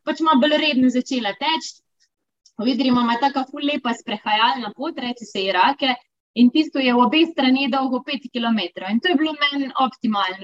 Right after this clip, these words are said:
Večkrat sem šla kje na Rake, zelo je lepa narava, uživala sem. In, eh, pol vem, da me je bilo skozi bolj strah, valjda, pol maraton se je bližal, eh, pa sem rekla, "Ti, Martin," sem rekla, "Ti, jaz ne vem, če bom lahko to prelaufala, jaz zmeraj prelaufam teh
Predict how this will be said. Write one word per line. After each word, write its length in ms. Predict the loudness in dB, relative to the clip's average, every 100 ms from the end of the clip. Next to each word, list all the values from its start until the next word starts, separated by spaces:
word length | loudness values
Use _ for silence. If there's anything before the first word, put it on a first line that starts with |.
| -6
Večkrat 400 | -6 -6 -8 -6
sem 140 | -6
šla 160 | -2 -2 -2
kje 140 | -2
na 140 | 0 4
Rake, 380 | 6 4 2 0
zelo 160 | 2 0
je 60 |
lepa 240 | -2 -8 -4
narava, 460 | 0 4 4 4 0
uživala 400 | 0 0 0 -2
sem. 240 | -2 -2 -2 -4 _ _ _ _ _ _ _ -2
In, 320 | 2 0 0
eh, 400 | -4 -4 -6 -6 -2
pol 240 | 0 0
vem, 220 | -2 0
da 80 | 2
me 160 | 2 0
je 80 | 0
bilo 140 | -2
skozi 240 | -2 -6 -2
bolj 220 | -2 -4
strah, 320 | -4 0 0 -2
valjda, 380 | -4 -4 -4 -6 -6
pol 180 | -6
maraton 480 | -4 -4 -6 -2 -4
se 160 | -2 -4
je 80 | -2
bližal, 480 | 0 0 4 4 4
eh, 220 | 0 -4 -4
pa 100 | -8
sem 180 | -6 -4
rekla, 260 | -2 -4
"Ti, 160 | -2 0
Martin," 400 | 0 -2 -6 -8
sem 140 | -6
rekla, 200 | -4 -4 -2
"Ti, 200 | -2 -2 -6 _ _ _
jaz 240 | 2 4 4
ne 100 | 2
vem, 120 | 2
če 80 | 4
bom 100 | 4
lahko 200 | 4 0 -4
to 140 | -4
prelaufala, 680 | -4 2 4 4 0 -2 0
jaz 80 | 0
zmeraj 280 | 0 -2 -2
prelaufam 540 | 2 2 2 4 2
teh 160 | 2